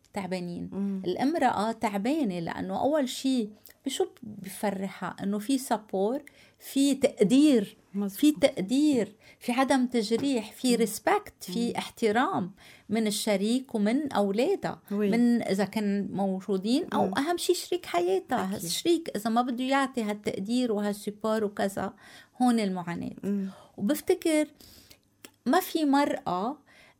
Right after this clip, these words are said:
Speaker 1: ما بدي أحط الحق على الرجل دايما.
Speaker 2: وي.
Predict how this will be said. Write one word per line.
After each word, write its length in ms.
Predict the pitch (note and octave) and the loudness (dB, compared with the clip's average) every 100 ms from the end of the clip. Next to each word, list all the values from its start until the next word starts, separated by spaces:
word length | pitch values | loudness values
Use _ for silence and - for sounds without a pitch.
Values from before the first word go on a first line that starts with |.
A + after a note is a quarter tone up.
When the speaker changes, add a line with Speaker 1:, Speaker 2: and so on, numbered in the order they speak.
| G#3+ | 2
Speaker 1:
ما 140 | A#3 | 4
بدي 220 | D#4 C#4 D4 | 4 2 0
أحط 340 | - D4+ - | 0 -2 0
الحق 480 | C4 A3+ A3+ - - | 0 0 0 -2 0
على 140 | A3 | -2
الرجل 400 | A3+ C4+ B3 G#3 | 0 0 0 0
دايما. 420 | G3+ B3+ C4+ G#3 G3 | 0 0 0 0 0
Speaker 2:
وي. 300 | G3+ F#3 | 0 0